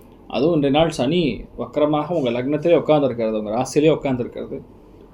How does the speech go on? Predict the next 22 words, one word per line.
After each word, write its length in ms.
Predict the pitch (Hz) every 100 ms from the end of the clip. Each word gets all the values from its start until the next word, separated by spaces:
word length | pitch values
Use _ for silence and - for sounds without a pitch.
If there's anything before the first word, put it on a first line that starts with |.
| -
கோபதாபங்களை 840 | 143 170 196 185 165 165 147 147
மட்டும் 260 | 143 143 202
கொஞ்சம் 240 | 156 127 139
குறைச்சா 360 | 165 170 202 151
போதும், 260 | 120 113 - - -
வேற 160 | 139 135
எந்த 200 | 120 151
பிரச்சனையும் 420 | 151 123 165 156
கிடையாது. 300 | 131 113 131 160
கொண்டு 240 | 143 160
போய் 160 | 175 170
பணத்தை 440 | - 156 208 -
வந்து 180 | 185 165
இங்கே 160 | 151 147
லாக் 280 | 127 - 147
பண்ணாம 260 | 131 123
பார்த்துங்க. 360 | 120 101 101 95
செலவுகள் 600 | - 147 180 214 208 170
இருக்கும். 320 | - 113 143 - - - - - - - - - -
சில 280 | - 131 139
பேர் 180 | 160 170
வந்து 260 | 143 151